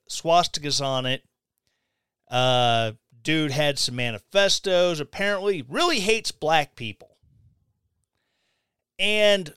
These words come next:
also, several years ago, he was, uh, involuntarily committed under Florida's relatively new, uh, law that allows for people to be, uh, involuntarily committed.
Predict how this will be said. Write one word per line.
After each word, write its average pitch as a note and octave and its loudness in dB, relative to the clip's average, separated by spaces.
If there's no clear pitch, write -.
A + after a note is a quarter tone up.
also, A#3 2
several D4 0
years A#3+ -6
ago, A#2 -4
he G#3 -6
was, G3 0
uh, E3 2
involuntarily F#3+ 0
committed F3+ -2
under D3 -8
Florida's F3 -2
relatively F3+ 4
new, G#2+ -8
uh, C3+ 2
law E3+ 4
that D3+ 4
allows C3 -2
for C#3+ -14
people C#3 -8
to C#3+ -8
be, A#2 -4
uh, A#2 0
involuntarily E3+ 0
committed. D#3+ 2